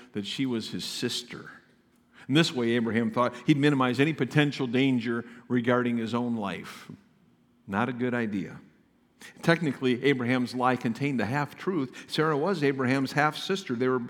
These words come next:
born of the same father but had different mothers. This was not uncommon in their culture as, as they came from a society where this was practiced. And Abraham hoped to take advantage of this situation, and as,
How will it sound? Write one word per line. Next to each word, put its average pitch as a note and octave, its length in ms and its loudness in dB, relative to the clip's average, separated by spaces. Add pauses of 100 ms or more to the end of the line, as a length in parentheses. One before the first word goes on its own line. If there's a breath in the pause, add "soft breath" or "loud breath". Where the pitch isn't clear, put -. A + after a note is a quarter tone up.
(260 loud breath)
born D#3 240 4
of C3+ 100 2
the B2 80 0
same D#3 340 2
father E3 380 4
but C3 140 0
had C3 240 2
different D3+ 320 -4
mothers. B2 680 -4 (220 loud breath)
This F3 160 4
was F3+ 140 0
not D3+ 220 6
uncommon D#3 540 4
in B2+ 100 2
their B2 120 0
culture C#3 460 2
as, C3 120 4 (200 loud breath)
as C#3+ 300 4
they E3+ 140 4
came F3 220 2
from E3 160 2
a C#3 60 6
society D#3 540 2
where C#3+ 120 0
this E3 220 0
was C#3+ 140 -8
practiced. - 720 -8 (580 soft breath)
And D#3+ 80 4
Abraham E3+ 380 6 (140)
hoped G3+ 180 4
to E3+ 60 0
take F#3+ 200 6
advantage F3 460 4
of D3 80 2
this D3 160 2
situation, D#3 680 4
and D#3 140 4
as, F#3 240 4